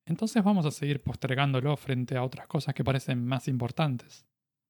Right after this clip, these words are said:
Todos tenemos responsabilidades que necesitamos atender. Trabajo, estudios, familia, salud,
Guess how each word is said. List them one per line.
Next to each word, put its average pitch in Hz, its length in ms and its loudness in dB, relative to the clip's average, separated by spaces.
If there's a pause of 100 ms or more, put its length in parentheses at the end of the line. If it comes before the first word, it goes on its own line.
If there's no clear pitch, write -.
(380)
Todos 185 260 4
tenemos 143 300 4
responsabilidades 131 800 2
que 143 80 -2
necesitamos 127 540 0
atender. 117 440 -2 (640)
Trabajo, 135 580 2
estudios, 135 760 0
familia, 131 680 0
salud, 127 600 0